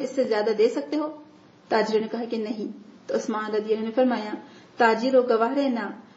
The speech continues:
मैं ये तमाम गल्ला मदीना के मोहताजों पर सदका करता हूँ।" सुभान अल्लाह, कैसे लोग थे वो जो चले गए दुनिया से और हमारे लिए मिसालें छोड़ गए। और आज हम, हमें तो दस रुपये का भी फायदा पहुंचता है तो हम उसका नुकसान नहीं करना चाहते। कहते कि अच्छा, यानी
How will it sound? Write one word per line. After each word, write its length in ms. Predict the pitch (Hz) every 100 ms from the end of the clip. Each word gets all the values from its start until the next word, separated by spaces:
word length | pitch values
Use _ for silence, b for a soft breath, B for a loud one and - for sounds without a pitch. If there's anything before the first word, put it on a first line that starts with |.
| B 240
मैं 80 |
ये 60 | 240 240
तमाम 480 | 233 233 247 254 254
गल्ला 260 | 208 208
मदीना 320 | 220 220 226 226
के 120 | 247
मोहताजों 440 | 233 220 208 214
पर 120 | - 226
सदका 320 | 214 - 202
करता 280 | 208 208 226
हूँ।" 220 | 240 233
सुभान 320 | - 262 269 -
अल्लाह, 220 | - - - - _ _ _ - -
कैसे 300 | 233 277 247
लोग 220 | 233 -
थे 140 | -
वो 160 | 226 262 - -
जो 180 | - 269
चले 260 | 262 262 247
गए 140 | 262
दुनिया 280 | 240 226 220
से 160 | - 262
और 80 | 247
हमारे 260 | 254 240
लिए 120 | 254
मिसालें 440 | 247 247 233 214 226
छोड़ 200 | 247 269
गए। 140 | - 226
और 160 | 247
आज 240 | 247 240 277
हम, 220 | 294 370 - - - - - - - -
हमें 200 | 277 285
तो 60 | 277
दस 240 | 226 -
रुपये 240 | 277 - 269
का 100 | 277
भी 120 | 311
फायदा 300 | 302 269 262
पहुंचता 380 | 277 294 247 285
है 60 | 277
तो 60 |
हम 80 | 277
उसका 180 | 269 269
नुकसान 360 | 240 233 240 226
नहीं 120 | 247
करना 240 | 240 220 226
चाहते। 340 | 247 247 - 269
कहते 200 | 240 233
कि 100 | 240
अच्छा, 220 | 254 - 277
यानी 600 | 277 - - - 269